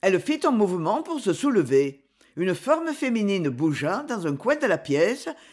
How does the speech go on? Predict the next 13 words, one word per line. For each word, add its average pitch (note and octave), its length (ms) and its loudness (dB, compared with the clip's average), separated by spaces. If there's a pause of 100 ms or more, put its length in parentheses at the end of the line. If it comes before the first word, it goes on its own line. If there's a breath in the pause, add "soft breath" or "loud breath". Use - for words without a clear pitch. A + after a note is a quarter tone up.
(120)
et E3 100 0
s'avança A3 680 -4
en G#3 100 -4
glissant G3 520 -2
légèrement. « D3+ 880 -2 (1000)
Vous B3 100 -2
voilà G#4 300 2
réveillée, A#3 500 2
mademoiselle », E3+ 840 2 (240 loud breath)
dit G#3 140 -2
une C4 240 -2
voix E3 200 0
doucereuse A3 800 -2